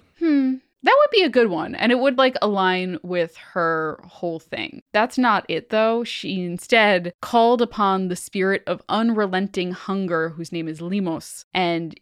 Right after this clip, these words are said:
Limos entered the king's stomach, so that the king, no matter how much he ate,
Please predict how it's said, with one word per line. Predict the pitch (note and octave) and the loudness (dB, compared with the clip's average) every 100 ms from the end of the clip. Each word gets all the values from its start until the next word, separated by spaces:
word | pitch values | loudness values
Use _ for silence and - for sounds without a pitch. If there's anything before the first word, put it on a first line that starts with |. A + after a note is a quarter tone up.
| _ F#3+ | _ -4
Limos | G3+ G3+ F#3+ - - | -2 0 -2 -2 -2
entered | F#3 A3 G#3+ | 0 0 -2
the | A#3 | -4
king's | A#3 A#3+ - | -4 -4 -2
stomach, | F3+ E3+ D#3+ - _ | -2 -2 -6 -10 _
so | - G3 F3+ | -2 0 2
that | F3 - | 0 0
the | F#3 | -4
king, | B3+ A#3 G#3+ | 0 2 2
no | F#3+ | 2
matter | F3+ F3 E3 - | 2 2 2 -2
how | - G#3+ C4 | -4 0 2
much | B3+ A#3+ | 2 -2
he | - G3+ | -6 -6
ate, | G3 F3+ - | -4 -4 -6